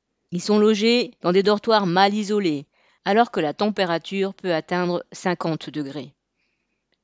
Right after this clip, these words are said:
Ils doivent se battre pour disposer des dix jours de repos obligatoires après vingt jours de travail, selon le cycle en vigueur sur les installations pétrolières. Comme tous les travailleurs du pays,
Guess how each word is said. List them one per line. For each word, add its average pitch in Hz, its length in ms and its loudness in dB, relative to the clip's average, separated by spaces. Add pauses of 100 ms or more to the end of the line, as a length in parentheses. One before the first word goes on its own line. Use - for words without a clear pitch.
Ils 170 160 -8
doivent 196 460 0
se - 180 -6
battre 151 460 -2 (140)
pour 175 180 -4
disposer 226 600 -4
des 180 180 -2
dix 214 280 -6
jours 220 420 -4
de 165 100 -4
repos 185 600 -2
obligatoires 165 920 -4 (240)
après 196 320 2
vingt 190 220 4
jours 180 200 -4
de 151 100 -6
travail, 151 580 -4 (120)
selon 233 320 2
le 220 140 2
cycle 233 400 -4
en 208 100 2
vigueur 156 520 -2 (180)
sur - 140 -10
les 175 200 0
installations 185 600 0
pétrolières. 156 640 -6 (1400)
Comme 160 300 0
tous - 180 -8
les 170 120 -2
travailleurs 170 500 0
du 160 160 -8
pays, 220 440 -2